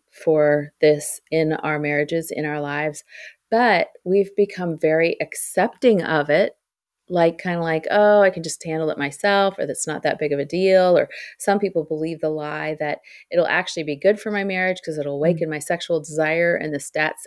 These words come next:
Speaker 1: actually tell us that the opposite is true.
Speaker 2: Yeah.
Speaker 1: It dis-, destroys sexual desire. Um,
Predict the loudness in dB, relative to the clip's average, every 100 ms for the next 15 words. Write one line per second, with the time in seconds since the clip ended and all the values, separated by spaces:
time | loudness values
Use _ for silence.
0 | -10 -8 -8 -8 -6 -8 -2 -2 -2 -2
1 | -2 0 -2 -4 -6 -12 -10 -4 -2 0
2 | 0 0 -2 -10 -10 -10 -14 _ _ -14
3 | -14 -4 0 0 0 -4 -6 -8 -8 -6
4 | -4 -4 -6 -8 -20 -20 -20 -20 _ -4
5 | -4 -4 -6